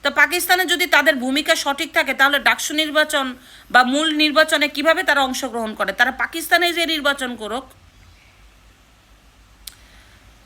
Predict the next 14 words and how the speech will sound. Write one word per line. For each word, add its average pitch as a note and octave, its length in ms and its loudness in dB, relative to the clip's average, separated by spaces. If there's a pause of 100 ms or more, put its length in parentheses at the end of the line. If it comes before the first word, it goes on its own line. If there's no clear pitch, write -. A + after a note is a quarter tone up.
(140)
বাংলাদেশকে D#4+ 500 0
আরেকটা, E4 220 4 (280)
আরেকটা C#4+ 320 2 (200)
জঙ্গি C#4 260 -4
রাষ্ট্র F4 240 -4 (120)
হওয়ার B3+ 300 -2
থেকে E4 240 -4 (720)
সবার D#4 400 2 (100)
উচিত F4 280 -6 (340)
বাংলাদেশকে C#4 600 0 (280)
এখনই E4 340 -2 (1300)
ধ্বংসের C4+ 500 2
মুখ D4 100 -2 (100)
থেকে F4 160 -4